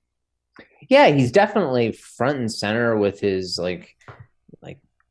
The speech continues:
everything and Cassian Andor and, like, just his, and the,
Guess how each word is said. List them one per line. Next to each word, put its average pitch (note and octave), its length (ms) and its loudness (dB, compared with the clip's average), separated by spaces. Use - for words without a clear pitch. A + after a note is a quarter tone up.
everything C3 1000 2
and F2 580 -8
Cassian G#2+ 460 0
Andor F2+ 500 -2
and, E2 400 -6
like, F2 200 -6
just - 280 -8
his, F#2 480 -2
and G#2 300 0
the, G2+ 360 2